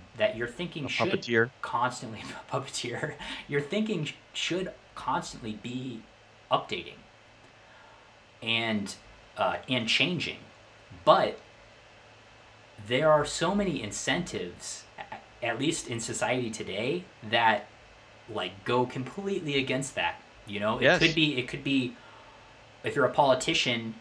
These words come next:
Speaker 1: and you say something five years ago and now, you know, you've learned new information and your thinking on it has changed, well, now you're a flip-flopper and you can't be trusted. Or you, you know, you have a gotcha moment. "Well, in, you know, two thousand ten, you voted for this bill."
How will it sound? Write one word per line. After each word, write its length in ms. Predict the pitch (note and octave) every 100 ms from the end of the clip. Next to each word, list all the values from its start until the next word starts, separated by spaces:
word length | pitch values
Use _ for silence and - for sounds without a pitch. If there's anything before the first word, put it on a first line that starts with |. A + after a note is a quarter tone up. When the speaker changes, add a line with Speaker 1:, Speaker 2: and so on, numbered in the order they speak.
| -
Speaker 1:
and 120 | A2+
you 100 | A2
say 240 | G#2+ B2+ B2
something 680 | B2+ A2+ B2 A2+ A2 G#2 - - -
five 300 | - A2+ A2
years 260 | B2 E3 B2
ago 380 | G2 F2+ F2+ G2
and 140 | G2
now, 480 | G#2+ A#2+ A#2+ A2 G#2+ - - -
you 100 | B2
know, 160 | F#2+
you've 300 | F#2+ G2 F#2 - G#2+
learned 320 | A2 A2+ A2
new 140 | G#2+
information 600 | G2 G#2+ G2+ A2 - G2
and 100 | F#2
your 100 | F#2
thinking 340 | F#2 A#2+ A#2+ G#2+
on 140 | F#2+
it 60 | F2
has 140 | -
changed, 420 | - B2+ A2+ G#2+ - - -
well, 140 | G#2 B2+
now 200 | C#3+ D3
you're 160 | C3
a 60 | G#2+
flip-flopper 720 | - D#3 - G2+ E2 E2 - - - - - -
and 100 | G#2
you 80 | G#2+
can't 240 | G#2+ B2+
be 80 | G#2+
trusted. 500 | - - - - E2+ - -
Or 180 | A#2 A#2+
you, 240 | A2+ G#2+ G#2+
you 180 | A2
know, 60 | F#2+
you 80 | G2+
have 120 | G#2+
a 40 | G#2
gotcha 320 | A#2 B2 -
moment. 300 | G2+ F#2+ F2 -
"Well, 380 | B2 D#3 E3+
in, 400 | E3 D#3+ D#3 D3+ -
you 120 | D3 B2+
know, 340 | A#2 C3 C3 - -
two 140 | D3
thousand 320 | F#3+ F#3 F3+ D#3+
ten, 240 | A3 A3+
you 120 | F3+
voted 240 | F3 G#3+ A3
for 120 | B3+
this 160 | C#4+ -
bill." 300 | D3 -